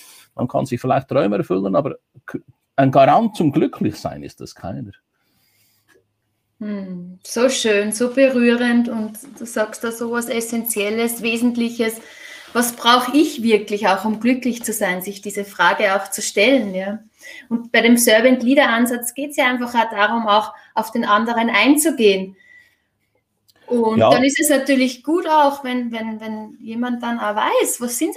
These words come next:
Speaker 2: seine Bedürfnisse. Es ist jeder anders, jeder ist individuell, ja.
Speaker 1: Ich stecke in einem Rekrutierungsprozess im Moment. Äh, ich suche für, für, für, für eine meiner Firmen, für die, also Global Riders ist, äh, Motorradreisegeschichte, das ja durch Corona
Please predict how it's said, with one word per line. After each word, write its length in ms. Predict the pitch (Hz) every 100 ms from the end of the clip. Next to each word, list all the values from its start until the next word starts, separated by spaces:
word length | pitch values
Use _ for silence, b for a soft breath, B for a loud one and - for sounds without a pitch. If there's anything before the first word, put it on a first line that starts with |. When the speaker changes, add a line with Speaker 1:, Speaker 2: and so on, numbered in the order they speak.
| 466
Speaker 2:
seine 160 | 339
Bedürfnisse. 1080 | 269 - 220 208 208 214 208 - 196 185 185 _ _
Es 160 | 202 214
ist 140 | 233
jeder 340 | 240 285 339 294
anders, 460 | 247 262 214 208
jeder 200 | 233 247 269
ist 160 | 262
individuell, 720 | 254 240 233 233 214 202 196
ja. 280 | 190 196 220 220 _ _ _ -
Speaker 1:
Ich 120 | 151
stecke 320 | 156 190 202
in 60 | 190
einem 100 | 160
Rekrutierungsprozess 1160 | 147 143 143 147 143 135 - 110 - 95 -
im 100 | 104
Moment. 420 | 98 87 67 - -
Äh, 560 | 110 101 101 101 -
ich 300 | 117 - -
suche 380 | - 156 180 170
für, 260 | 156 147 131
für, 220 | 127 113
für, 240 | - 107
für 180 | 95 -
eine 240 | 95 123 139
meiner 260 | 123 110
Firmen, 380 | - 143 165 156
für 120 | 123
die, 260 | 113 104 95
also 200 | - 90
Global 340 | 107 113 117 104
Riders 380 | 123 143 143
ist, 240 | 107 110 -
äh, 160 | 104
Motorradreisegeschichte, 1300 | 98 104 123 139 139 131 127 127 127 135 131 135 143
das 240 | 117 110 -
ja 140 | 98
durch 200 | 98 90 -
Corona 580 | 104 117 123 98 78